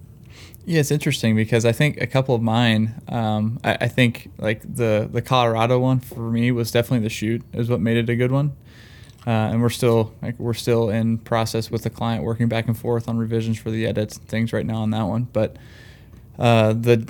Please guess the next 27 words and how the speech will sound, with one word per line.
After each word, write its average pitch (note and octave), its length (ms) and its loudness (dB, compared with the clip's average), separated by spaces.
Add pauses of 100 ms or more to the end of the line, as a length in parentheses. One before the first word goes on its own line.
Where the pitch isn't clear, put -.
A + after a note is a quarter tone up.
the B2+ 160 2
diesel C#3+ 320 4
fuel A2 320 2
one, A2 260 2
that A#2 160 2
one B2+ 140 2
for A#2+ 140 -2
me A#2 320 2
was, A2 720 0 (440)
was A2 160 -2
definitely A#2+ 360 2
the G2 60 -4
edits, G2 340 2
not A2 220 -2
the - 80 -6
shoot. D#2 340 -4 (720)
And A#2 120 2
then A2 440 2 (320)
the A2+ 120 -4
photo C3 320 4
campaign A2+ 420 0
stuff A2+ 320 -2
was A#2+ 180 -4
great G#2+ 380 0
because A2+ 540 -2 (420)
we, B2+ 260 -2
the, B2 320 6